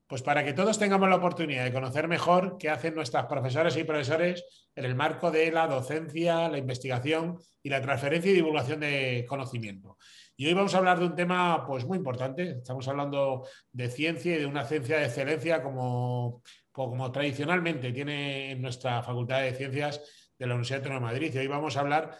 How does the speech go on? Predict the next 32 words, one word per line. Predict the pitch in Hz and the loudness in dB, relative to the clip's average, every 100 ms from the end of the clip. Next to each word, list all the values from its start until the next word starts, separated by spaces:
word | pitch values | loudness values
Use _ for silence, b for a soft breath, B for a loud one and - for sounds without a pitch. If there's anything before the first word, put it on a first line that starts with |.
| _ | _
de | - | -4
los | 131 127 | -2 0
nuevos | 156 165 175 175 | 0 6 6 6
materiales | 156 135 143 156 160 165 151 139 | 2 -2 0 2 2 0 -4 -6
bidimensionales. | 165 160 143 127 127 113 110 104 | -4 -2 -2 -4 -4 -6 -6 -6
Y | 120 | -4
para | 127 | -4
eso | 135 151 | -4 -4
hemos | 151 | -4
llamado | 147 147 156 165 170 - _ | -4 -2 2 2 0 -8 _
a | 123 | -4
uno | 127 139 | -2 0
de | 147 | 0
los | 143 139 | 2 2
mayores | 139 143 139 135 | 2 -2 -2 -4
expertos | 127 151 - 123 - | -4 -8 -4 -6 -4
en | 117 | -6
el | 117 | -6
país | 117 123 131 | -4 -4 -4
de | 131 | -6
esos | 127 123 | -6 -6
temas, | 139 147 170 b b _ | -6 -6 -8 b b _
como | - 120 123 | -8 -4 -2
es | 127 | -2
el | 135 | -4
profesor | 127 127 117 139 135 135 | -2 -4 -2 -2 -2 -4
Félix | 135 123 | -6 -6
Zamora. | 123 117 110 98 b b - | -6 -6 -8 -10 b b 0
Hola, | 160 147 | 2 4
Félix, | 170 156 | 2 0
¿cómo | 165 156 | -2 2
estás? | 143 120 - | 2 0 -6